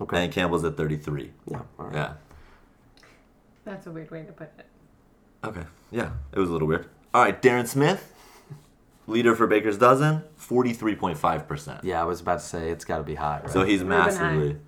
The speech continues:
Speaker 2: he's Ruben high. That's, <laughs> forty percent is the Ruben level.
Speaker 3: I have something to say about Darren Smith.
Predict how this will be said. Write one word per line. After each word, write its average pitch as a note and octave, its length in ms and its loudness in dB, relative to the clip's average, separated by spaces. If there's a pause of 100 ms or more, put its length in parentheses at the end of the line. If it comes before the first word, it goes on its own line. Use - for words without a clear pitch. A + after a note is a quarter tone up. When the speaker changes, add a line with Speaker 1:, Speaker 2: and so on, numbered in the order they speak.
(200)
Speaker 2:
he's G2+ 160 0
Ruben G#2 300 8
high. D#2 300 2 (500)
That's, F#2+ 280 0 (340)
<laughs> - 400 0
forty F3+ 300 8
percent D#3 300 6
is A#2 80 6
the G#2 100 4
Ruben F2+ 260 4
level. C#2+ 380 -2
Speaker 3:
I C#4+ 100 6
have A#4+ 220 4
something B3 340 -2
to A3+ 140 -2
say E3+ 260 0
about D3+ 300 0
Darren D3 380 -4
Smith. C#3 320 -10